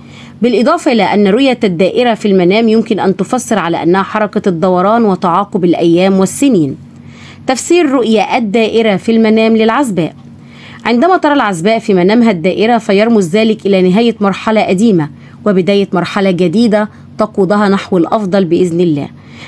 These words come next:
كما يمكن أن تشير رؤية الدائرة في منام العزباء إلى علاقة حب جميلة تنتهي بالزواج.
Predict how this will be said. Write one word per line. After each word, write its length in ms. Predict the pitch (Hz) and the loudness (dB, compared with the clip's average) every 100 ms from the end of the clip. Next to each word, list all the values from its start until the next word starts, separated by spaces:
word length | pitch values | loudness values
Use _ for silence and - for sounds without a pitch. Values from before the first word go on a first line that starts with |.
| - | -6
كما 200 | 269 311 | 0 2
يمكن 340 | 262 285 285 | 2 0 0
أن 200 | 202 202 | 0 0
تشير 380 | 196 202 277 277 | 0 0 0 0
رؤية 280 | 202 - 185 | 0 0 -2
الدائرة 460 | 160 165 - 214 196 | 0 -2 0 0 0
في 180 | 202 | 0
منام 300 | 170 165 196 | 0 2 2
العزباء 580 | 202 165 170 156 202 - | 0 0 -2 -2 -2 -2
إلى 80 | 175 | -2
علاقة 400 | 165 170 202 202 | 0 -2 -2 -4
حب 240 | - 226 180 | -6 -4 -2
جميلة 560 | 185 185 196 240 156 - - - - | 0 0 2 2 0 -4 -14 -20 -8
تنتهي 440 | 220 226 220 208 208 | -2 -2 0 0 2
بالزواج. 520 | 202 180 277 196 | 0 0 0 0